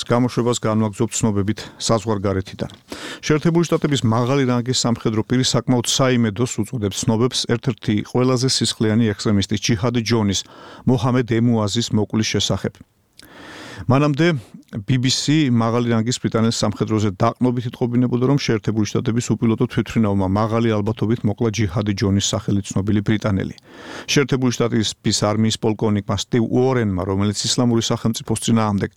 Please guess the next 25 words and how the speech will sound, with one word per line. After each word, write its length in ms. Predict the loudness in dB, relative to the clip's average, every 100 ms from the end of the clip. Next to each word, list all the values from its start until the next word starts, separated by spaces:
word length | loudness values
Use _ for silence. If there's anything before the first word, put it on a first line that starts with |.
| -16 -20 -20 -6
შეერთებული 520 | 0 0 0 0 0
შტატების 420 | 0 -2 -2 -2 0 0
ლიდერობით 420 | 2 2 0 0 -2
მოქმედი 360 | 0 -2 -2 0
კოალიციური 600 | 0 2 0 0 0 2
საავიაციო 580 | 0 0 2 0 0 -2 -2
ოპერაციების 560 | 0 -2 0 -2 -2 -2
შტაბის 280 | 0 0 -4 -8 -4
წარმომადგენელია, 760 | 0 2 2 0 0 2 2 0 -4 -18 _
ცამეტ 280 | 0 0 0 0
ნოემბერს 320 | 0 0 0
განაცხადა, 380 | 0 -2 -2 0 2
რომ 60 | 2
მოჰამედ 280 | 2 0 0 2
ემუაზე 320 | 2 2 0
საავიაციო 580 | 0 0 2 0 0 0
იერიშის 400 | 2 0 -2 -4 -2
დროს 200 | -2 -2 -4 -4
მოკლეს 300 | -2 0 0
სირიის 280 | 0 0 0 0
ქალაქ 260 | -2 -2 0
რაკაში, 460 | 0 0 0 0 -2 -4 -14 -20 -20 -8
სადაც 240 | 0 0 0
ექსტრემისტული 480 | -2 2 0 2 0 2
დაჯგუფება 520 | 0 -2 -4 0